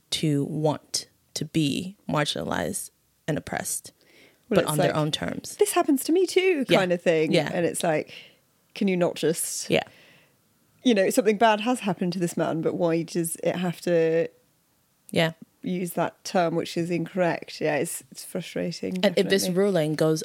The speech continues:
Speaker 1: unchallenged, then this suddenly becomes, this bec-, this would become one of those examples of, of, of sys-, systemic erasure is what this could potentially become. Because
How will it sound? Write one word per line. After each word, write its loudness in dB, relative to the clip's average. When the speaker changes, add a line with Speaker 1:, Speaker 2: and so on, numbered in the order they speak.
Speaker 1:
unchallenged, 0
then 2
this 2
suddenly 0
becomes, -2
this 2
bec-, -4
this 2
would -2
become 2
one 4
of 2
those 4
examples 0
of, -2
of, -2
of 0
sys-, 0
systemic 0
erasure 0
is -2
what 0
this -2
could -4
potentially -2
become. -2
Because 0